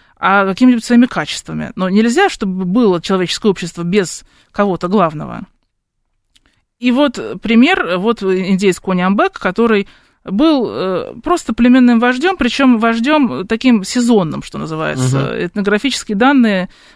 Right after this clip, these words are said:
Speaker 1: говорят о том, что бразильские индейцы того времени — это охотники и собиратели, и власть вождей, она, э, временная, она связана с, э, предводительством в военных походах,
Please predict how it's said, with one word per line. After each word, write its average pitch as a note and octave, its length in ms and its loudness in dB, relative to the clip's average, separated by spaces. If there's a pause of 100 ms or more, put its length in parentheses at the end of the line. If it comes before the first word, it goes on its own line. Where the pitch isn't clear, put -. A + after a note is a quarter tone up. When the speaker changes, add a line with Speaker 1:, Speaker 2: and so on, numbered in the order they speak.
Speaker 1:
говорят G3+ 360 0
о G3+ 60 -2
том, A#3 180 2
что F#3+ 220 -6
бразильские G3 480 -2
индейцы G#3 300 -2
того G3 240 -2
времени — A3+ 420 4
это F#3 140 -4
охотники G3 440 -4
и F#3 40 -4
собиратели, G#3 640 0
и F#3+ 100 -2
власть B3 320 -2
вождей, A3 500 0 (300)
она, A#3 420 4
э, E3+ 680 -6 (180)
временная, G#3 600 2
она G3 120 -2
связана G#3 540 -2
с, - 260 -10
э, F3 400 -4
предводительством G#3 680 -2
в - 20 -4
военных F#3+ 400 -2
походах, A#3 520 -2